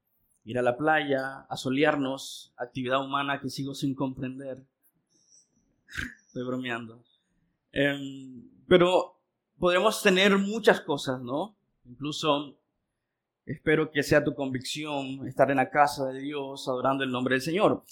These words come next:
Pero lo que quiero decirte a manera de introducción es que nuestras acciones siempre son movidas por nuestras convicciones o la falta de ellas.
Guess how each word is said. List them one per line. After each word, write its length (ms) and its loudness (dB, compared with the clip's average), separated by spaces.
Pero 120 -4
lo 80 0
que 120 -6
quiero 180 6
decirte 580 2
a 60 4
manera 260 2
de 100 -2
introducción 880 -4
es 180 -2
que 160 0
nuestras 600 2
acciones 1000 0
siempre 800 0
son 260 -6
movidas 800 -4
por 160 -6
nuestras 360 0
convicciones 1080 -8
o 360 -4
la 160 0
falta 680 -2
de 160 -4
ellas. 460 -14